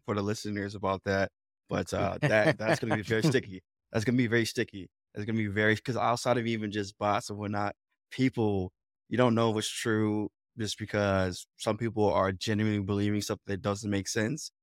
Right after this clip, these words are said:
Speaker 1: or maybe they're at a different level of understanding, or, uh, or maybe they misread something, or there are so many factors that lead to the misrepresentation of, um, maybe something that's concrete. And still,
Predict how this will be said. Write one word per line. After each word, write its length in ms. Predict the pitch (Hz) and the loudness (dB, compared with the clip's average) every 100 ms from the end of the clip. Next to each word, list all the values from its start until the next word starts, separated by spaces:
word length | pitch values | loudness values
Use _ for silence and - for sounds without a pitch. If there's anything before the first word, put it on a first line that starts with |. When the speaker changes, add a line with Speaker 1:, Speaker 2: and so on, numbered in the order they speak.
| _ _ | _ _
Speaker 1:
or 180 | - 101 | 2 4
maybe 240 | 101 98 | 4 2
they're 320 | 98 104 101 90 - | 2 2 2 0 0
at 160 | 110 | 0
a 60 | 98 | 0
different 300 | 92 104 107 | -2 -2 0
level 200 | 98 101 | 0 0
of 60 | 87 | -2
understanding, 760 | 92 101 - 110 117 117 120 120 | -4 -6 -4 -4 -2 -2 -4 -6
or, 440 | 101 101 98 92 90 _ _ _ - 98 95 | -4 0 0 0 -4 _ _ _ -10 -8 -2
uh, 180 | 92 90 | -2 -2
or 260 | - 107 104 | 2 4 4
maybe 240 | 104 101 | 2 2
they 200 | 98 101 | 2 0
misread 460 | 95 104 101 120 117 | 0 -2 -2 -2 0
something, 560 | - 113 107 110 107 107 | -2 -4 -4 -6 -6 -8
or 420 | 104 101 95 92 _ _ | -6 -6 -6 -8 _ _
there 100 | - 123 | 0 2
are 80 | |
so 260 | 110 - 120 | 2 0 0
many 180 | 131 123 | 0 -2
factors 460 | - 107 104 110 104 | 0 0 0 -4 -2
that 180 | 104 | -2
lead 220 | 101 104 - | -2 -6 -8
to 260 | 104 95 - | -10 -10 -10
the 160 | - 101 104 | -6 -6 -4
misrepresentation 960 | 110 104 107 104 104 107 98 104 - 107 | -2 -2 -2 -4 -6 -6 0 0 0 -2
of, 260 | 104 98 92 _ _ _ - | 0 0 -2 _ _ _ -4
um, 320 | - 101 98 | 2 2 2
maybe 260 | 101 101 101 | 2 2 0
something 320 | - 104 104 | -2 -2 0
that's 160 | 101 - | 0 0
concrete. 560 | 120 107 - 120 123 | -2 -2 -4 -6 -4
And 200 | 117 113 | -2 -2
still, 680 | - - 131 175 127 104 117 | -2 -4 2 4 4 4 -2